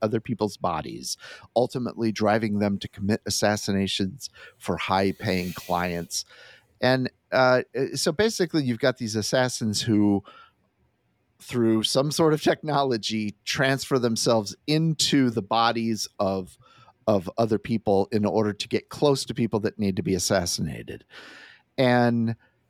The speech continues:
they begin to, there's a danger of them losing themselves in that process, which is the fascinating, I think, part of this. And that's where the real stakes are.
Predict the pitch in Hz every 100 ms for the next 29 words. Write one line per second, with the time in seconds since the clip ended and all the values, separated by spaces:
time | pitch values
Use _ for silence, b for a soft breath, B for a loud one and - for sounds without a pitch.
0 | _ - 107 131 123 113 175 233 - 135
1 | 113 127 131 120 104 135 156 170 135 120
2 | 113 107 104 104 101 117 123 120 117 113
3 | 107 98 98 - 104 98 92 90 - 110
4 | 120 131 143 - 139 135 139 - - 139
5 | - 123 - 110 101 95 - 95 87 -
6 | 98 92 90 92 95 90 95 - 92 _
7 | _ - 90 101 - 104 110 107 98 87
8 | 95 - 113 95 90 101 107 113 - 123
9 | 113 - 120 123 120